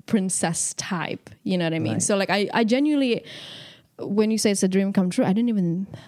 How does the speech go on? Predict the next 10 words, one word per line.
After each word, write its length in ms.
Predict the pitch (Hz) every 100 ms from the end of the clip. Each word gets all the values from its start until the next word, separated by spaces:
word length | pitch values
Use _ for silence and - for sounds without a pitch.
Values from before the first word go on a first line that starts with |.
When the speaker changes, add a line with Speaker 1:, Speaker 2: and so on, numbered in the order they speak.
| _ - - -
Speaker 1:
dreamed 480 | 175 175 180 269 294
it. 320 | 165 - - - -
It 140 | 214
was 200 | 220 240
just 160 | - 233
kind 200 | 226 226
of 120 | 202
like, 280 | 190 156 -
okay, 280 | 294 247 196
like, 340 | 196 196 -